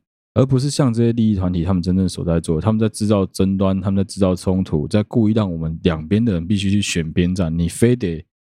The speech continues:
非我族类，其心必异的感觉。其实我觉得是莫名其妙了。就像有些人在讨论消费券一样，有些人讲到消费券就是应该要广发现金，有些人讲到消费券就是要刺激消费，所以你必须要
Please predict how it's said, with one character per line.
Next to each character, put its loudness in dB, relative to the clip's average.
非 4
我 0
族 -4
类， 4
其 -4
心 0
必 2
异 2
的 -2
感 -10
觉。 -12
其 -6
实 4
我 0
觉 -4
得 0
是 -6
莫 2
名 -6
其 -4
妙 -2
了。 -18
就 0
像 4
有 2
些 0
人 2
在 2
讨 0
论 2
消 0
费 2
券 0
一 0
样， 2
有 0
些 2
人 2
讲 2
到 2
消 0
费 2
券 0
就 0
是 0
应 2
该 0
要 2
广 -4
发 2
现 0
金， 0
有 2
些 0
人 0
讲 -2
到 -2
消 0
费 2
券 2
就 0
是 0
要 2
刺 -2
激 0
消 2
费， 0
所 2
以 2
你 0
必 0
须 -2
要 2